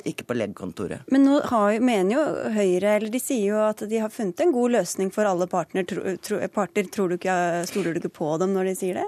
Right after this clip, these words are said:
Speaker 2: At de faktisk mener det?
Speaker 1: Nei, altså det blir jo, eh, sånn det forslaget som, eh, ligger nå, så vil det jo uansett bety en omvei for, eh, for en del jenter, og det vi, det er vel ikke så mange som er bekymret for,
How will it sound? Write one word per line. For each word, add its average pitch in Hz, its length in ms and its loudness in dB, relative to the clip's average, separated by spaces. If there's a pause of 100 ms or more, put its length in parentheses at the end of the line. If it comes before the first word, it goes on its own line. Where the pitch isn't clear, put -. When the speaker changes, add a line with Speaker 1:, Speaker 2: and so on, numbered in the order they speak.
Speaker 2:
At - 100 -8
de 226 80 -4
faktisk 214 360 -6
mener 185 360 0
det? 311 100 -4 (300)
Speaker 1:
Nei, 240 140 6 (100)
altså 240 140 -2
det 226 100 2
blir 190 240 0
jo, 202 120 4 (280)
eh, 208 160 2
sånn 202 320 0
det 185 160 0
forslaget 143 480 -2
som, 170 140 -2 (100)
eh, 160 240 -2
ligger 147 340 0
nå, 175 200 2 (100)
så 220 160 -2
vil 151 160 -2
det 143 80 0
jo 160 300 0
uansett 175 420 -2
bety 156 540 -2 (320)
en 160 180 0
omvei 135 480 2
for, 135 220 0
eh, 131 480 2
for 127 260 -2
en 127 240 2
del 127 200 0
jenter, 123 440 0
og 139 340 2 (240)
det 135 280 0
vi, 143 420 0
det 82 160 -2
er 139 60 2
vel 147 160 0
ikke - 100 -4
så 190 80 -2
mange 165 180 0
som - 120 -4
er 131 80 0
bekymret 139 640 -2
for, 147 260 0